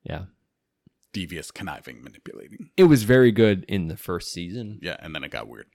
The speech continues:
Speaker 1: And then it got bad.
Speaker 2: Yeah.
Speaker 1: And then, obviously, Kevin Spacey
Speaker 2: He's,
Speaker 1: turned out
Speaker 2: he's
Speaker 1: to
Speaker 2: a
Speaker 1: be a
Speaker 2: monster.
Speaker 1: monster, so,
Speaker 2: Yeah.
Speaker 1: mm.
Speaker 2: And it got worse.
Speaker 1: Yeah.
Speaker 2: But, yeah,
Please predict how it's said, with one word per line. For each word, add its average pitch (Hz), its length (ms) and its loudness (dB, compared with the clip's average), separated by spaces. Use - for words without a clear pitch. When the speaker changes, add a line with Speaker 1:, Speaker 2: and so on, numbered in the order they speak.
Speaker 1:
And 98 100 -4
then 95 100 -4
it 92 60 -4
got - 300 -8
bad. 85 500 -2
Speaker 2:
Yeah. - 200 -14
Speaker 1:
And 85 160 -4
then, 85 160 -2
obviously, 80 540 -8
Kevin 87 220 -8
Spacey 85 260 -10
Speaker 2:
He's, 80 100 -12
Speaker 1:
turned 82 180 -10
out 78 80 -8
Speaker 2:
he's 85 60 -20
Speaker 1:
to - 20 -12
Speaker 2:
a 82 40 -12
Speaker 1:
be 85 100 -8
a 78 40 -6
Speaker 2:
monster. 85 340 -8
Speaker 1:
monster, 80 60 -8
so, 78 320 -8
Speaker 2:
Yeah. - 120 -14
Speaker 1:
mm. 85 280 -12
Speaker 2:
And 80 120 -16
it 67 80 -18
got 62 160 -14
worse. 80 340 -14
Speaker 1:
Yeah. 82 280 -10
Speaker 2:
But, 107 240 -6
yeah, 107 120 -8